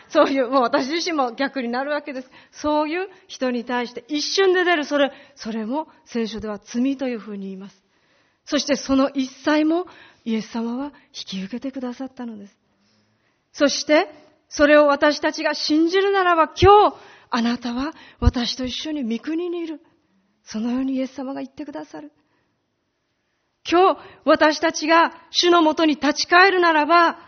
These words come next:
イエス・キリストを私の救い主として信じるならば、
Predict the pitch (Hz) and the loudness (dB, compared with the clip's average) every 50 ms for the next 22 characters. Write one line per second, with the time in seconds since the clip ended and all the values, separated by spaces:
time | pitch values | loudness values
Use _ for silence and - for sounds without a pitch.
0 | _ _ _ _ _ _ _ _ _ _ _ _ _ _ _ _ 285 330 339 339 | _ _ _ _ _ _ _ _ _ _ _ _ _ _ _ _ 4 4 4 4
1 | 330 - - 330 339 349 339 294 330 359 330 311 294 302 339 339 339 - 330 302 | 0 -2 0 2 2 2 2 0 0 0 2 2 2 2 2 0 0 0 0 0
2 | 294 - - - - 330 359 381 381 359 381 339 - - 330 302 269 - 277 247 | 0 -2 -6 -2 2 4 6 6 6 6 4 0 -2 -4 -6 -8 -6 -8 -8 -8
3 | - - - 294 320 330 330 349 349 359 359 349 349 330 320 320 320 339 339 320 | -6 -4 -2 0 0 0 0 -2 -4 -6 -4 -4 -4 -6 -6 -4 -4 -6 -6 -8